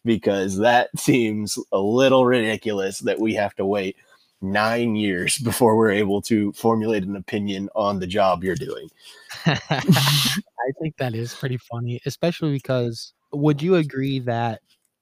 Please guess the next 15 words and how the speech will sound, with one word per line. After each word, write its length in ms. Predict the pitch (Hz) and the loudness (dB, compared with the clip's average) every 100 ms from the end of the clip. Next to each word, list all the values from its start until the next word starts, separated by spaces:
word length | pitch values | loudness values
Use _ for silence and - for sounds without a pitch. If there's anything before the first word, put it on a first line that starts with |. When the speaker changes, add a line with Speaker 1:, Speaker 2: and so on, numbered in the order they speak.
| _ | _
Speaker 2:
for 140 | 139 | -6
G 320 | 127 113 139 127 | -6 -4 0 0
Ms, 520 | 123 127 123 117 - _ _ - | 0 0 -2 -6 -12 _ _ -10
like, 260 | 120 110 - _ 117 | -10 -10 -16 _ -16
one 340 | 123 135 135 127 | -8 -4 -4 -2
to 180 | 127 | -4
three 360 | 107 - 123 120 | -6 -10 -6 -4
years 500 | 117 120 120 123 117 - | -4 -2 0 0 -4 -6
isn't 460 | 135 123 131 120 - | -6 -4 -6 -8 -10
a 380 | 123 120 113 107 - _ _ | -10 -8 -8 -12 -16 _ _
long 340 | 131 110 117 123 | -12 -6 -6 -4
enough 260 | 135 139 - | -2 -4 -4
time 240 | 139 143 | -6 -4
frame 280 | - 147 147 | -4 -4 -4
to, 140 | 151 | -6